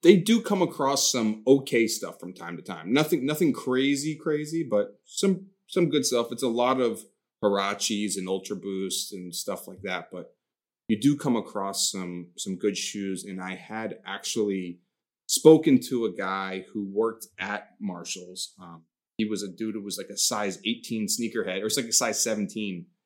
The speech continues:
And a lot of people know a lot of the shoes in Marshalls are always big sizes. So this guy was always on the hunt for, uh, hype shit at Marshalls. Um,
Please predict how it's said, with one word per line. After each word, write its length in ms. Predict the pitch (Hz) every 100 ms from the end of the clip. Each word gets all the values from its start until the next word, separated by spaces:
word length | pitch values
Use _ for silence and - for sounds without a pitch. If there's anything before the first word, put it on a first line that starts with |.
| -
And 140 | 113
a 60 | 113
lot 180 | 113 127
of 80 | 139
people 180 | 117
know 220 | 113 120 113
a 80 |
lot 140 | 104 110
of 60 |
the 80 | 107
shoes 460 | - 113 113 101 -
in 320 | 104 95 92 - _ _ _ _ -
Marshalls 480 | 123 135 131 113 104
are 80 | 107
always 320 | 107 104 95
big 320 | - - 98
sizes. 560 | 95 110 107 104 92 -
So 60 | 98
this 160 | 98
guy 220 | - 107 107
was 180 | 101
always 220 | 104 104 101
on 160 | 95
the 60 | 90
hunt 320 | - 101 98 - _ _ _ _ _ _ _ _ _
for, 420 | - 95 92 87 - _ _ 92
uh, 300 | 87 85 87 -
hype 180 | 104 107
shit 220 | - 107
at 120 | 95 90
Marshalls. 640 | 120 135 104 87 - - _ _ -
Um, 440 | 101 92 87 82